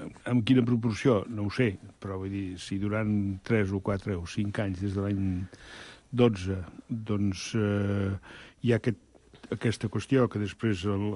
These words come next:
l'any catorze, es manifesta amb un referèndum,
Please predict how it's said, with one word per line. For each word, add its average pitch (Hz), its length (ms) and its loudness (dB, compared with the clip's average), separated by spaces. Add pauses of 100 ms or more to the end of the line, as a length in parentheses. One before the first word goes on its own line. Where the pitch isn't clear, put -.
l'any 110 180 2
catorze, 104 400 0
es 90 140 -2
manifesta 101 500 -2
amb 101 140 2
un 98 80 2
referèndum, 104 640 2